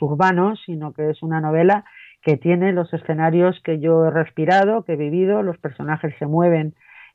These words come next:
en sitios pequeños, que en el caso de, del, del, de la localidad donde, donde vive el teniente, donde está el cuartel,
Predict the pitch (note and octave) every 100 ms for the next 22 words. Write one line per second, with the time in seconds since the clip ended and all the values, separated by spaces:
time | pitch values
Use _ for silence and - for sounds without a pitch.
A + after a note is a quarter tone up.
0 | - E3 D#3+ F#3 D#3+ E3+ D#3+ - D#3 G#3+
1 | A3 A3 A3 G#3 - E3+ D#3+ D#3 D3 D3
2 | C#3 E3 D#3+ F3 F3 E3 E3 D#3+ D#3 D#3
3 | _ _ _ _ _ D#3+ D#3+ D3+ D3+ D3+
4 | C#3 - - D3 C3+ A2 - G1+ - -
5 | C#3+ D3 D3 C#3+ D3+ D#3 G3+ F#3+ F#3 E3
6 | D#3+ D#3 D3+ D3+ C#3 D3 D3 C#3+ E3 D#3+
7 | D#3+ D#3+ D#3 C#3+ D3 D#3 F#3 A3 G#3+ A3+
8 | C4 _ _ _ - C#3 C3 C3 - D3
9 | C#3+ C#3 C#3+ C#3 F#3 G3+ B3